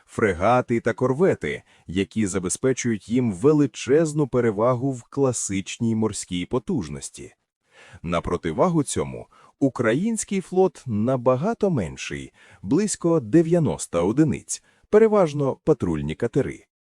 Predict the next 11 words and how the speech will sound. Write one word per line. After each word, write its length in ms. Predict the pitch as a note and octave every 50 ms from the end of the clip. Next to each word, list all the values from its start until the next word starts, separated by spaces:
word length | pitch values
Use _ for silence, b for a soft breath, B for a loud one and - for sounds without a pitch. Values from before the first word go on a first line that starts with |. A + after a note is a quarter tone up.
| b b b b b b b
У 140 | - G2+ G2+
них 320 | A#2+ D#3 F3+ E3+ - -
немає 680 | A2+ G2+ G#2 G#2 G#2+ A2 A#2+ D3 D#3 C#3+ A#2+ G2+ F#2 -
авіаносців, 960 | - G2 F#2+ D#2 D2+ C#2 C#2 C#2+ D#2 G2+ C3+ D#3 C#3+ - - - C#3+ C#3 C3 B2 b b b b
підводних 580 | b C3 C3 B2+ C#3 F#3 G3+ F3 A#2 F#2+ E2 -
човнів 600 | - - D#2+ C#2 C#2 E2 G2 C3 E3+ F#3 E3+ D3+ b b b b
чи 260 | - - - G#3+ A3
великих 640 | G3+ D3+ D3 C#3 A2+ G2+ A2 B2+ - D3 C#3 - -
надводних 680 | C3+ C3+ C3 G#2+ F2+ D2+ E2+ G2 G2 G2 A2 A2 G2+
бойових 460 | F#2+ G#2 G#2 G2+ F2+ D2+ C2 C2 -
кораблів. 560 | - - G2 G#2+ A#2 A2+ G2+ D#2 C2 - -